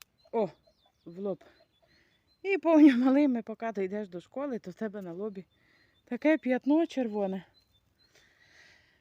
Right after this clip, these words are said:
Ой, цей ряст мені нагадав ліс. Я вже в ліс хочу. Треба на вихідні, навірно, поїдемо з вами в ліс. Побудемо хоч пару годинок там.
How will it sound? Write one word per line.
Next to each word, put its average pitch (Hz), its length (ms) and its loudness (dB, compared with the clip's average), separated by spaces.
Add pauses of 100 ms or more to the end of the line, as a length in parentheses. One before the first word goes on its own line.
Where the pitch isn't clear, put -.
(200)
Ой, 277 400 -2 (540)
цей 226 200 -8
ряст 247 240 -8
мені 220 240 -6
нагадав 208 520 -8 (140)
ліс. 202 260 -18 (280)
Я 226 140 -14
вже 220 160 -12
в 202 60 -12
ліс 202 260 -16
хочу. - 360 -20 (260)
Треба 214 300 -14
на 208 80 -12
вихідні, 208 500 -10 (600)
навірно, 226 340 -10
поїдемо 190 480 -14
з 165 80 -20
вами 170 280 -12
в 151 40 -16
ліс. 147 240 -18 (1500)
Побудемо 185 520 -12
хоч 175 200 -18
пару 202 320 -6
годинок 151 520 -12
там. 147 220 -20